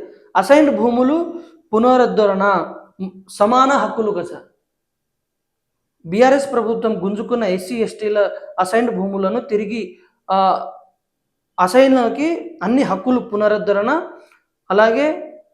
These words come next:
ప్రజా ప్రయోజనార్థం భూసేకరణ చట్టం రెండు వేల పదమూడు ప్రకారం భూములను సేకరించినప్పుడు అసైన్డ్ భూములకు పట్టా భూములతో సమానంగా పరిహారము.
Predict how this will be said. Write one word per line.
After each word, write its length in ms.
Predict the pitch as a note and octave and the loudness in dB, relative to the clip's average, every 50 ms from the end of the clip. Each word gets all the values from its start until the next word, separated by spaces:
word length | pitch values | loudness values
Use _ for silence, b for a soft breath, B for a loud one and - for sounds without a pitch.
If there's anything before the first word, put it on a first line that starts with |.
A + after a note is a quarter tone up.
| _ _ _ _ _ - | _ _ _ _ _ -2
ప్రజా 280 | F#3 F#3+ F#3+ A#3 C4+ C4+ | -2 0 2 4 2 2
ప్రయోజనార్థం 880 | C4+ C4 A3+ A3 A3+ A#3 - A3+ A3 A3 G3+ F#3+ F#3 F3+ F3+ G3+ G3 | 2 2 2 4 4 4 2 2 0 2 2 0 0 0 -2 -4 -4
భూసేకరణ 680 | F3 D3+ F#3 G#3+ G3+ - A3+ A3 A3 A3 G3+ G3+ G3 | -4 -2 -4 -4 -2 0 0 0 0 -2 -4 -4 -4
చట్టం 560 | F#3 F3+ - F3+ F3 - - A#3 C#4 D#4 E4+ - - | -6 -6 -6 -6 -6 -4 -4 -2 -2 -4 -6 -8 -12
రెండు 260 | E3+ F3 G3+ G#3 A3 | -12 -8 -4 -2 0
వేల 400 | A3 A3+ A3+ A3+ A#3 A#3+ A3 - - - | 2 4 4 4 2 0 -2 -2 -2 -4
పదమూడు 300 | F#3+ F#3+ G3+ G#3 G#3+ F#3+ | -4 -4 -2 -4 -6 -6
ప్రకారం 500 | F3+ - E3 E3 - - F3+ G#3 B3+ C4 | -6 -6 -6 -6 -4 -2 -4 -2 -2 -4
భూములను 580 | G3+ F3 F3+ G3+ G#3 G#3+ A3 A3 G#3+ A3 A3+ G#3+ | -6 -6 -8 -8 -6 -4 -4 -4 -4 -4 -8 -10
సేకరించినప్పుడు 880 | - G#3 F#3+ G3 - F3+ F#3+ F#3 F#3 F3+ F3 E3+ E3+ - A3+ C#4 D#4 b b b b b b - | -10 -12 -14 -14 -14 -16 -16 -16 -14 -14 -14 -14 -14 -14 -12 -14 -14 b b b b b b -6
అసైన్డ్ 420 | F#3 F3+ - B3+ C#4 C4+ B3+ F#3+ | -4 -2 0 0 0 0 0 -2
భూములకు 600 | F#3 G3+ G3+ G3+ G3 G3 G3 F#3+ G3+ D4+ F4+ F4+ B B B B _ - | -4 -4 -4 -4 -4 -4 -4 -4 -4 -6 -6 -6 B B B B _ -6
పట్టా 240 | G3 F#3+ - B3+ B3 | -4 -2 0 -2 -2
భూములతో 500 | G3 F#3 G3 G#3 G#3 G3+ G#3 G#3+ G#3+ C4+ | 0 -2 -4 -4 -4 -4 -4 -4 -6 -8
సమానంగా 640 | - - G3 G3 G3+ G3+ G3+ G#3 G3+ G3+ G3+ A#3 B3+ | -10 -8 -8 -6 -2 0 0 0 0 -2 -2 -4 -4
పరిహారము. 1040 | B3+ - F#3 F#3+ F#3 F3 E3 F3 F3 E3 E3 E3 E3 E3+ F#3 F#3+ F3 D3+ - B | -2 -2 -2 0 -2 -2 -2 -2 -2 -2 -4 -6 -6 -6 -4 -4 -4 -6 -8 B